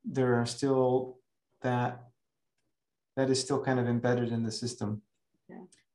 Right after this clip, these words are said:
Speaker 1: And so I wonder if, how that will change, especially if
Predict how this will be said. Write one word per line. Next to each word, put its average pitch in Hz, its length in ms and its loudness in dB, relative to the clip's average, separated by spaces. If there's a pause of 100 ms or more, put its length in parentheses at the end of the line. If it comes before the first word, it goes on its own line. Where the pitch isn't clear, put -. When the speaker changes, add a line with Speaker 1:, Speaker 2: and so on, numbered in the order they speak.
(120)
Speaker 1:
And 123 160 -4
so 127 120 -2
I 123 120 4
wonder 127 640 4
if, 127 340 0 (1500)
how 135 180 0
that 127 240 2
will 123 140 -2
change, 139 420 -2
especially 139 600 0
if 123 120 -2